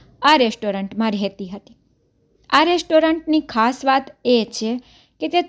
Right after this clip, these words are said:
શહેરથી થોડું બહાર છે અને જે ગ્રાહકો અહીં આવે છે તે ખૂબ સારી ટીપ આપે છે, પરંતુ ખરાબ વાત એ છે કે ક્યારેક ગ્રાહક દારૂના પ્રભાવ હેઠળ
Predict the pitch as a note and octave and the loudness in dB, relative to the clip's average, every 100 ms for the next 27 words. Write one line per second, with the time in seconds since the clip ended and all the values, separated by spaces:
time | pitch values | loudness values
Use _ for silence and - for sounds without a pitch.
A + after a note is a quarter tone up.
0 | - - - A#3+ C#4 C#4+ E4+ E4 E4 D#4 | -8 -6 2 4 4 0 -4 -4 -2 -2
1 | G3 G#3 G#3+ G#3 - - _ _ _ _ | 0 -2 -2 -6 -8 -14 _ _ _ _
2 | _ _ A3+ A3 G#3 A#3 A#3+ A3 G#3 A#3 | _ _ 0 2 2 2 2 0 0 0
3 | B3 A#3 A3+ A#3 - G#3 G#3 A#3 C#4+ C#4 | -2 -2 0 0 0 -4 -2 -2 -2 -4
4 | C#4 _ _ _ E4+ E4+ E4 - - A3+ | -8 _ _ _ -8 -2 -2 0 0 2
5 | B3 D#4 - _ _ - C#4+ C4+ F#3+ - | 2 -2 -8 _ _ 0 0 0 -6 -8
6 | G3 - - _ _ _ _ _ _ A3+ | -12 -14 -20 _ _ _ _ _ _ 0
7 | G#3+ A3 G#3 - A3 A#3 A3+ A3+ B3+ - | 2 0 -2 -4 0 2 2 2 0 -2
8 | - A3 G#3+ - A3+ - A3+ - G#3+ A3+ | -4 -2 -2 -4 -6 -4 -6 -2 0 0
9 | C4 - G3 G3+ G3 A#3+ - - _ _ | -2 -4 0 0 2 -2 -4 -20 _ _
10 | G3+ A3 A#3+ C#4+ E4+ D4+ A#3+ G#3 A#3 C4+ | 0 4 4 2 -2 -2 -2 0 2 2
11 | A3 G#3 G#3 A#3+ A#3+ | 2 -4 -4 -6 -6